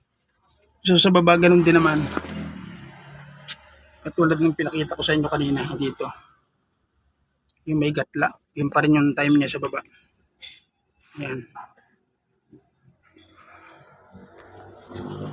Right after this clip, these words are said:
So, sa gusto pong magpagawa ng timing belt dyan, mag-comment lang po kayo dito sa vlog ko, guys.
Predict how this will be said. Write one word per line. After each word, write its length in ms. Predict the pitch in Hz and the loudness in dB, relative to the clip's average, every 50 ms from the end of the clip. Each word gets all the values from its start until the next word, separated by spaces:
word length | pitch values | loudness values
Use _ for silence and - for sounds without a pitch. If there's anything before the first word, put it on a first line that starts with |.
| - - - - - - | -14 -14 -16 -8 -6 -2
So, 160 | - 151 147 | -2 0 2
sa 160 | - 170 160 | 2 2 2
gusto 240 | 160 151 - 156 156 | 2 2 2 0 0
pong 240 | 170 165 160 156 156 | 0 0 0 0 0
magpagawa 320 | - 160 160 165 160 165 | 0 0 2 4 4 4
ng 160 | 156 156 156 | 4 2 0
timing 400 | 151 156 156 156 160 160 156 156 | 0 0 2 2 4 4 2 2
belt 240 | 151 156 151 147 - | 2 0 0 0 0
dyan, 160 | 151 151 151 - - - - - - - - - - - - - - - - - - - - - - - - - - | 0 0 0 -2 -6 -8 -6 -6 -6 -4 -4 -6 -6 -6 -6 -8 -8 -8 -8 -10 -10 -10 -10 -10 -12 -12 -12 -12 -10
mag-comment 460 | - 160 - - - - 175 165 - 165 | -8 -8 -8 -8 -10 -8 -10 -6 -2 -2
lang 160 | 165 156 151 | -2 2 2
po 80 | 160 | 4
kayo 160 | 151 143 139 156 | 4 4 2 2
dito 160 | 160 151 - | -2 -4 -2
sa 160 | - - 151 | -4 -4 -2
vlog 240 | 143 147 143 139 - | 0 -2 -2 -2 -4
ko, 80 | 143 | -6
guys. 240 | - 139 - - 139 | -6 -6 -6 -6 -8